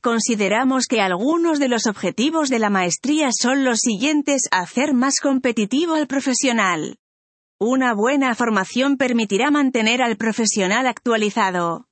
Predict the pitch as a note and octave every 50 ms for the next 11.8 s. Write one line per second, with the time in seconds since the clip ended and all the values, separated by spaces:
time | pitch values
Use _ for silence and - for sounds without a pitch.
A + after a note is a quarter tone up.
0 | _ _ _ _ - A3+ A3 G#3+ G#3+ G3+ F#3 E3+ G#3+ C#4 D#4+ - - C4+ A#3 -
1 | - A#3+ C4+ C#4+ D4 C#4+ C4 - B3+ A3 - A#3+ A#3 A3 G3 D#3+ E3 E3+ G3 A3
2 | A3+ A3 A#3 C4 C#4+ C#4+ C#4 A3+ F#3+ F#3+ F3+ F3 E3+ E3+ F#3+ A3+ A#3 A#3+ A#3 A3
3 | - B3 G#3+ F#3 - B3+ D4+ D#4 C#4+ C#4+ C#4 - C4+ B3 A#3+ - - C4 A#3 A3+
4 | G#3+ G3+ A#3+ A3 G#3+ G#3+ G#3+ G3 - F#3 F3+ A3 B3+ C#4+ C#4 B3+ B3+ A#3+ - B3+
5 | A3 G3+ G3 F#3+ - C4 D4 D#4+ C#4+ D4 C#4 C4 B3 A3+ G#3 G3 A3 C#4+ D#4+ C#4+
6 | - - D4 B3+ B3 A#3 G#3+ G3+ F#3 G3+ A#3+ C#4+ C4+ B3+ B3 A#3+ A3+ A#3+ D4+ F4
7 | - C#4 C4 B3 - B3 A3 G3+ G3 F#3 - G3 F3+ E3 - - A3 C4 D#4 D#4+
8 | D#4+ D4+ C#4+ - - A#3 A3+ A3+ G#3 G3 F#3+ A3+ B3 C#4+ C#4 - C#4 A3+ - G#3+
9 | G3+ A#3+ D#4+ E4 D#4 B3 A3+ G#3 - B3+ B3+ G3+ - A3 G#3+ G#3+ A3+ A3 - -
10 | G3 F3+ E3+ E3 D#3+ D3+ - - _ _ _ _ _ _ _ _ _ _ _ _
11 | - F#3+ F#3+ F3 D#3+ D#3 D3 D3 E3 G3 A3 A#3 A#3 A#3 A3